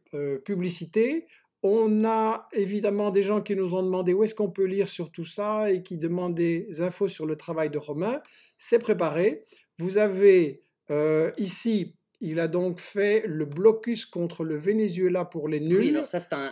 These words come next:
Speaker 2: c'est une chronologie qui est
Speaker 1: Voilà.
Speaker 2: disponible sur le blog. Alors, je vais mettre l'adresse du blog dans les commentaires dans, dans
Speaker 1: Tout
Speaker 2: une
Speaker 1: à fait.
Speaker 2: seconde.
Speaker 1: Euh, ici, on a,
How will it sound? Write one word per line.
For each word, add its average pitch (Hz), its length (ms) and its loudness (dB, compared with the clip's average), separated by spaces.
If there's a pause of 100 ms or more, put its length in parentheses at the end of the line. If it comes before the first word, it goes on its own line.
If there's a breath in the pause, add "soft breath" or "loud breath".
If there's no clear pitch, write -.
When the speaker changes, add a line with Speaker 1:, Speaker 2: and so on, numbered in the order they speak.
(120)
Speaker 2:
c'est - 160 -12
une 151 140 -8
chronologie 190 640 2
qui - 120 -6
est - 20 2
Speaker 1:
Voilà. 147 140 4
Speaker 2:
disponible 151 260 2
sur 165 180 -4
le 175 80 2
blog. 170 480 0
Alors, 156 140 0
je 160 100 -10
vais 190 80 0
mettre 208 220 -4
l'adresse 185 320 -2
du 185 100 -16
blog 196 300 -2
dans 170 100 -8
les 165 80 -4
commentaires 156 540 -8
dans, 120 400 -12 (480 soft breath)
dans - 40 -14
Speaker 1:
Tout 139 60 -8
Speaker 2:
une 143 80 -4
Speaker 1:
à 165 60 0
fait. 165 120 -6
Speaker 2:
seconde. 196 300 2 (480 soft breath)
Speaker 1:
Euh, 165 720 4
ici, 220 680 0
on 180 320 -2
a, 190 440 0